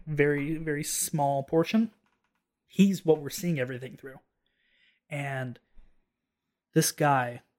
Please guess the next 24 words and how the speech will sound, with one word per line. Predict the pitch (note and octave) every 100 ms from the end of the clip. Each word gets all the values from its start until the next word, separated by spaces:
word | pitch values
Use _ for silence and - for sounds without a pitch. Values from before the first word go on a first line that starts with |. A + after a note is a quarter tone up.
| _
all | - D#3
the | D3+
way | C#3+
up | C#3 -
to | -
the | C3+
point | A#2+ C#3 B2+
that | C3+
he | B2+
hears | B2 C3+ B2
the | C3+
young | B2
woman's | B2+ B2 B2
screams, | - - E3 C#3+ B2 - _ _ _ _
he's | - G3+
played | - - F#3+
off | F#3 -
kinda | F#3 F#3
like | E3 D#3
a | D3+
jokester | C3 C#3+ G3+ - C#3+ B2+
in |
a | B2+
way, | B2+ B2+